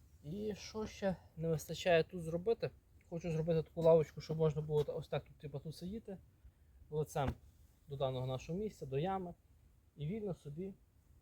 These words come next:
викидати вудочку. Ось так. Так що зараз швидесенько зробимо це місце. Взяли з собою палі. Забуваємо два палі тільки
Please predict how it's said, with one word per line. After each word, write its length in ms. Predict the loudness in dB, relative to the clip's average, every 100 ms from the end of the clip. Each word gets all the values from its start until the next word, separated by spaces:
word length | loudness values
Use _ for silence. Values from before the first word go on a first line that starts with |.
| _ _ -20 _ -16
викидати 600 | -12 -12 -2 0 0 -4
вудочку. 640 | -6 -6 -6 -10 -14 -18 -20 _ -20
Ось 120 | -10
так. 200 | -8 -8
Так 160 | -10 -12
що 120 | -2
зараз 220 | 0 0
швидесенько 600 | -2 -4 -4 -6 -10 -12 -18 -20 -20 _ -20 -16
зробимо 440 | 0 4 6 4 -2
це 140 | 0
місце. 400 | -2 -4 -6 -12 -12 -18 -20 -20
Взяли 280 | -4 0 0
з 80 | 0
собою 320 | -6 -4 -4
палі. 400 | -2 -4 -2 -4 -8 -16 -20 -20 -20 -20 _ -20 _ -14
Забуваємо 480 | -8 0 4 4 2
два 200 | 0 -2
палі 380 | 0 -4 -2 -4
тільки 380 | -6 -12 -10